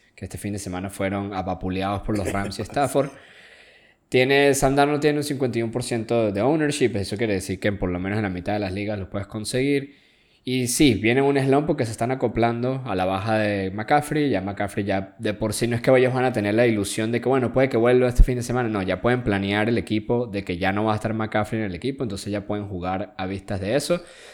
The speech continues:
Speaker 1: De eso ya, ya vimos en el fin pasado que jugaron mejor ofensivamente, ya porque venían con la mentalidad que no iba a estar McCaffrey. Y les toca una defensa de, de los Giants que permiten un mínimo de veintidós fantasy points para los quarterbacks, ¿no? Que en las últimas dos semanas ha permitido casi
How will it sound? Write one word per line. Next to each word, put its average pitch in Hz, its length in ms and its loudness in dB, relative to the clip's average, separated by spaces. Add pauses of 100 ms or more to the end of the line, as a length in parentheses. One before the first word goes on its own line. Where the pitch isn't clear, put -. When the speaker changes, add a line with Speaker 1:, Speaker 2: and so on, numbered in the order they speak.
(100)
Speaker 1:
De 101 80 0
eso 101 200 -2
ya, 107 240 -4
ya 107 140 -2
vimos 117 300 0
en 110 100 2
el 95 60 -2
fin 95 440 -8
pasado 104 440 0
que - 80 -6
jugaron 92 400 -6
mejor 95 280 -4
ofensivamente, 101 1000 -4
ya 92 240 -4
porque 104 180 -2
venían 92 240 -4
con 107 140 -4
la 101 40 -2
mentalidad 87 540 -4
que 107 80 -8
no 98 60 -6
iba 98 100 -6
a 98 40 -6
estar 107 140 -10
McCaffrey. 143 460 -6 (560)
Y 156 120 2
les 147 160 4
toca 147 220 4
una 175 200 4
defensa 143 480 2
de, 120 460 4
de 104 180 -2
los 110 140 0
Giants 120 340 -2
que 123 100 -2
permiten 107 480 -2
un 120 180 -2
mínimo 147 300 2
de 147 60 2
veintidós 101 440 0
fantasy 113 400 -4
points 101 600 -6
para 92 220 -2
los 90 120 -8
quarterbacks, 123 480 -2
¿no? 170 180 -10 (360)
Que - 80 -2
en 107 40 2
las 101 100 2
últimas 123 320 0
dos 113 120 -2
semanas 123 340 -2
ha 135 80 -2
permitido 110 420 -2
casi 117 420 -4